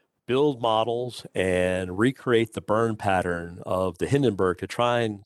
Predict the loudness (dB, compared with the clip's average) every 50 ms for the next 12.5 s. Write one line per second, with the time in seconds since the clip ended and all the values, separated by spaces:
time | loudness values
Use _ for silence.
0 | _ -4 -2 0 0 0 -2 0 0 0 0 0 -2 -2 -2 -2 -6 -8 -10 _
1 | _ _ _ -8 0 2 2 2 2 _ -4 0 2 2 2 2 0 -2 -4 -2
2 | 0 2 2 0 0 0 0 0 0 -2 -6 _ _ _ _ _ _ _ _ _
3 | _ -18 -14 -6 0 2 2 4 4 2 2 0 -2 -2 0 -2 -2 -2 0 2
4 | 2 4 4 2 0 -2 -4 0 2 2 2 2 2 0 -2 -2 2 2 2 2
5 | 2 0 0 0 0 0 0 -4 -8 -10 -6 -2 0 2 2 2 2 0 0 0
6 | 0 0 0 0 -4 -8 -10 -14 -18 _ _ _ _ _ _ _ _ -4 -2 0
7 | 2 4 2 2 2 2 0 2 2 0 2 2 2 2 4 2 2 0 -2 0
8 | 2 2 2 2 2 0 -4 -6 -8 _ _ -20 _ _ _ _ -4 0 2 2
9 | 4 4 4 2 0 0 -4 -8 0 2 2 2 2 -2 -4 -2 0 2 2 2
10 | 0 -2 -4 0 2 2 2 2 0 -2 -2 0 0 0 0 -2 -2 -2 -2 -2
11 | 0 0 0 2 2 0 0 0 2 2 2 2 2 0 0 0 2 2 2 2
12 | 2 0 0 -2 -2 -2 -8 -12 -16